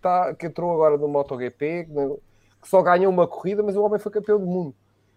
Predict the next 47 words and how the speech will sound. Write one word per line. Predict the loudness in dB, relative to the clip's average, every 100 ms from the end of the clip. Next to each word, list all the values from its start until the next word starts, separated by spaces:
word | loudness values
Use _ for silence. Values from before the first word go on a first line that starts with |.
| _
Ah, | 2 4 6 6 2 0
e | 4 4
ele |
tem | 6 4
toda | 2 0
a | 0
razão, | 0 0
ele | 0
tem | -2
muito | -2 -2
talento. | -2 -2 -2 -2
O |
Marco | -2 -2
Marques | -2 -4 -4
disse, | -6 -6
"O | -8 -10 -10
pódio, | -2 -2 0
o | -4 -6 -8 -10 -8
talento, | -6 -6 -8 -12
o, | -8 -6 -6
a | -8
prestação | -10 -10 -8
do, | -6 -6
do | -8
colega", | -4 -2 0 -2 -4 -12 -16 -14 -6
e |
disse, | -4 -4 -8 -18 -20 -20 _ _
"Epá, | -2 0
ele | 0 -6
é |
campeão | -6 -6
do | -4
mundo, | -4 -4
ele | -4
tem | -6
muito | -4
talento." | -2 -2 -4 _ _ _ _ _ _ _
O | 2
Fábio | 4 4
Quartararo | 4 2 4 6 6 4
foi | -2 0
fantástico, | 0 4 4 2 -12 -12
sinceramente, | -4 0 0 0 -4 -8 _
fez | -2 0
uma | 0 -2
corrida | -4 -4 0 0
zorra | 2 0 -2 -4 -6